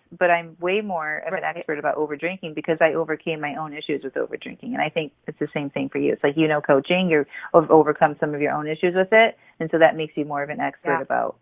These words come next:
Speaker 1: how to do Facebook ads.
Speaker 2: Yeah, that makes a lot of sense. Cool. Thank you.
Speaker 1: Mm-hmm. Welcome.
Speaker 2: Oh, man. All right. So I know we've got just a minute left. Um, this has been awesome. Will you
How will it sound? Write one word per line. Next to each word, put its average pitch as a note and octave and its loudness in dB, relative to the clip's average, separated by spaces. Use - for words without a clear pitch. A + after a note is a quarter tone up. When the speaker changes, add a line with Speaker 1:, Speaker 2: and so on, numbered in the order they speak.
Speaker 1:
how D#3 -6
to C#3 -12
do B2+ -8
Facebook A#2+ -8
ads. A2 -4
Speaker 2:
Yeah, A#3 4
that F#3+ -8
makes C#4+ -6
a F#3 -8
lot F#3 -6
of D4+ -10
sense. - -12
Cool. C#4 2
Thank F4 0
you. - 0
Speaker 1:
Mm-hmm. A#3 2
Welcome. C4+ 0
Speaker 2:
Oh, C#4+ 6
man. G#3 4
All A#3+ 8
right. - -2
So B3 10
I A#3 4
know C#4+ 4
we've B3 -6
got G#3+ 4
just B3+ -6
a B3 -4
minute A3+ -2
left. F3 -2
Um, F#3 4
this C#4 0
has E4 -8
been D#4+ 6
awesome. G3 -2
Will A3+ -8
you E4 0